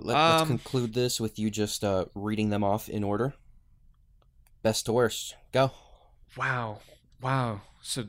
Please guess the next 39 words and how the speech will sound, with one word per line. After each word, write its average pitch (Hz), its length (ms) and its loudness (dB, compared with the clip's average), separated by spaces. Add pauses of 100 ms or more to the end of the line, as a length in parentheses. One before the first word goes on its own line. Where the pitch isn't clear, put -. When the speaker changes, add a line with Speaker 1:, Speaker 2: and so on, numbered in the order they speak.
Speaker 2:
so - 160 -8
they 127 120 -2
can 131 140 -4
blame 117 280 -2
me 127 220 -2
specifically 147 580 -4
'cause 117 160 -10
I'm 110 80 -6
gonna 117 160 -4
be 110 100 -6
the 110 100 -6
one 113 200 -8
with 113 80 -12
the 117 80 -10
final 113 300 -8
results? 117 480 -12 (140)
Speaker 1:
Yes. - 400 0
Speaker 2:
Amazing. 104 380 -12 (100)
Okay. 104 480 -12
Speaker 1:
Re-, 110 140 -6
read 123 140 2
the 180 120 12
Speaker 2:
In 165 80 8
Speaker 1:
final 170 140 8
Speaker 2:
S - 180 6
tier. 127 320 2 (140)
Speaker 1:
results. - 340 -4 (300)
<laughs> - 340 -20
Speaker 2:
In 151 160 2
S 156 240 6
tier, 104 380 -2 (140)
the 135 80 -4
Tesla 147 360 4
tier, 110 420 2 (1300)
the 123 80 -6
Model 123 260 6
Y, 104 320 4 (220)
followed 120 280 6
by 104 300 4